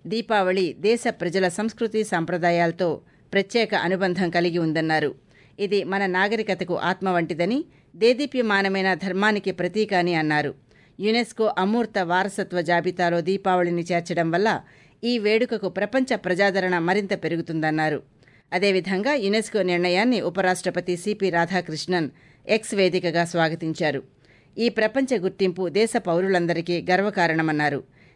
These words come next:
దీపావళి కేవలం ఒక పండుగ మాత్రమే కాదని, దేశాన్ని ఏకం చేసే నాగరికత దృగ్విషయమని పేర్కొన్నారు. దేశ పౌరులు మరచిపోయినా క్లెయిమ్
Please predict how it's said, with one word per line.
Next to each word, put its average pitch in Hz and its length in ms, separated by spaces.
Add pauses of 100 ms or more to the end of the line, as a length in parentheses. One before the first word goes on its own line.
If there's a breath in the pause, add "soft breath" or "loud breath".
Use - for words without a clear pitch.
దీపావళి 196 520
కేవలం 175 500
ఒక 180 180
పండుగ 185 360
మాత్రమే 170 440
కాదని, 170 480 (320 soft breath)
దేశాన్ని 240 560
ఏకం 196 400
చేసే 180 260
నాగరికత 185 800
దృగ్విషయమని 185 760
పేర్కొన్నారు. 156 680 (320)
దేశ 254 340
పౌరులు 220 460
మరచిపోయినా 214 800
క్లెయిమ్ 208 380